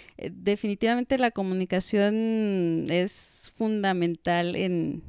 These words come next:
en todo tipo de relaciones, ¿no? El saber que puedes tener esa confianza también con, con la otra persona, de poderle decir, ¿no? Como decía, o sea, ok, yo te doy mi control, pero pues tú también, ¿no? Como dicen, dando y dando, <laughs> o sea,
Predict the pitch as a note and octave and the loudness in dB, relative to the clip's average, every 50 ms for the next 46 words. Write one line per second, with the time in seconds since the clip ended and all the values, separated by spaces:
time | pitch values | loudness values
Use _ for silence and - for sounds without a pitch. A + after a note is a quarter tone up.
0 | - - - - G3 F3+ - - - G#3 A3 A3+ - - A3+ - - A3+ A3 G#3+ | -18 -10 -6 -4 -4 -4 -4 -2 0 2 2 2 2 0 -2 0 2 2 4 4
1 | G3+ G3 F#3+ F#3 F3 F3 E3 E3 - - - E3+ E3 D#3+ D#3+ D#3 D3+ D3+ D#3 E3 | 4 4 2 2 2 2 2 0 0 0 0 2 2 2 0 0 0 0 0 0
2 | E3+ F#3 G3+ A3 - - - - - - F#3+ F#3+ F#3+ F#3+ F#3+ F#3 F#3 F3+ F3 E3+ | 0 -2 -2 -6 -10 -16 -20 -16 -8 -2 -2 0 2 2 2 2 2 0 -2 -4
3 | _ _ _ _ _ _ _ - - G#3+ G3 F#3+ F3+ F#3+ G3 G3+ G#3 G#3+ _ - | _ _ _ _ _ _ _ -4 -2 0 0 2 2 2 2 2 0 -4 _ -2
4 | A3+ A3 G#3+ G#3+ G#3+ G#3 G3 F#3 F3+ F3 - - - - - - _ - G#3 G#3+ | 0 2 2 4 4 4 4 4 2 2 0 -4 -8 -16 -20 -8 _ 2 4 6
5 | A3 A3 A3+ B3 - - _ _ - A3 G3+ G3+ G3 G3 G#3+ A3 - - B3 A#3 | 6 6 4 2 0 -6 _ _ 0 0 0 2 0 0 0 -2 -2 -2 -4 -4
6 | - - - G3 F#3 F#3+ - - G#3 F#3+ F#3+ G3 G3+ - B3 A3+ - - G3+ F#3+ | -4 -4 -4 -4 -4 -4 -4 -2 -2 0 0 -2 -2 -4 -6 -6 -4 -4 -6 -4
7 | F#3 F#3+ F#3 F#3+ F#3+ - - G#3+ G#3 G#3 G#3 G3 F3+ E3+ - F3+ - - - _ | -2 -2 -4 -4 -4 -4 -4 -4 -2 -2 -2 -2 -4 -4 -6 -8 -14 -18 -20 _
8 | _ - G3 F#3 F#3 F#3 F#3+ - A3+ A3+ - - G3 F#3+ F#3+ - A3+ G3+ G3 G3 | _ 0 0 2 2 2 0 0 -4 -4 -2 -2 -2 -2 -2 -2 -2 -2 -2 -2
9 | G3 G3 F#3+ F#3 F#3 F3+ - - F#3 F#3 F#3+ F#3+ G3+ G#3+ G#3+ G#3 G3 F#3+ F3+ F3 | -2 -2 0 0 -2 -2 -2 0 0 0 0 0 0 -2 -4 -2 -2 -2 -2 -4
10 | - - - A3 A#3+ A3+ F#3+ F#3 F#3 G#3 - - G3 F#3 F3 D#3+ D#3+ D#3+ F3 F3+ | -4 -6 -4 -2 -2 -2 -2 -4 -6 -6 -6 -6 -4 -2 -2 0 0 0 -2 -2
11 | - - G#3 G3 F#3 F3+ - F3+ D#3+ C#3 - - - - D#3 - E3 D#3 - _ | -4 -4 -4 -2 -2 -2 -4 -4 -6 -6 -8 -14 -20 -12 -6 -4 -4 -4 -4 _
12 | _ _ _ _ - D#3 E3 F3 F3 _ _ _ - A3 A#3 A#3+ A#3+ A#3 B3 C4 | _ _ _ _ -8 -4 -4 -4 -4 _ _ _ -2 0 2 2 2 2 0 0
13 | C4+ - B3+ A3 G3 - F#3+ G#3 - - A#3+ A3 G3 - - C3 - - - - | 0 0 0 0 0 0 -2 -2 0 -2 -2 -2 -2 -4 -8 -10 -8 -6 -6 -4
14 | - A3 A3 G#3 G#3 G#3+ A3+ B3 B3+ B3 G#3+ G3 A3 - A#3 G#3 G3+ - - F#3 | -2 0 0 0 0 -2 -2 0 0 0 -2 -2 -2 -2 -2 -2 -2 -2 -2 -2
15 | F3 F3 F#3+ G3 A3+ B3 C4 B3+ B3+ C4 C#4+ E4 F4+ F4+ C#4+ A3 F3 A#3 G3 - | -2 0 0 2 2 2 2 4 4 4 4 4 4 2 2 4 4 4 2 2
16 | - - A3 G#3+ A#3+ G#3 G#3+ | 0 -2 -2 -2 -2 -4 -4